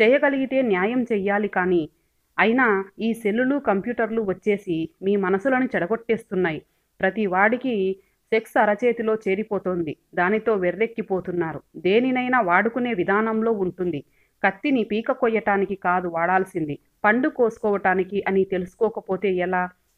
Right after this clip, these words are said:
ప్రతి పనిలో మంచి చెడు రెండూ ఉంటాయి. మనం మంచే తీసుకోవాలి. చదువుకున్నోడివి, నీకు చెప్పేంత చదువు నా దగ్గర లేదు" అని కాసిని మాటలు చెప్పాడు. వాడికేమనిపించిందో, ఇంట్లో వాళ్ళతో చెప్పి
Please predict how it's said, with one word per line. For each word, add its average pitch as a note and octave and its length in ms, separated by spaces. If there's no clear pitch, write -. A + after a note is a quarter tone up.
ప్రతి F#3+ 240
పనిలో A3+ 400
మంచి A3 520
చెడు A3+ 200
రెండూ G3+ 320
ఉంటాయి. F3+ 520
మనం A3 340
మంచే A3 340
తీసుకోవాలి. F#3 720
చదువుకున్నోడివి, A3 920
నీకు A#3+ 240
చెప్పేంత A3+ 520
చదువు G#3 360
నా A#3+ 180
దగ్గర F3+ 340
లేదు" G#3 400
అని G3 380
కాసిని F#3 400
మాటలు F#3 380
చెప్పాడు. E3 480
వాడికేమనిపించిందో, G3 1200
ఇంట్లో A3+ 320
వాళ్ళతో A3 380
చెప్పి F#3 600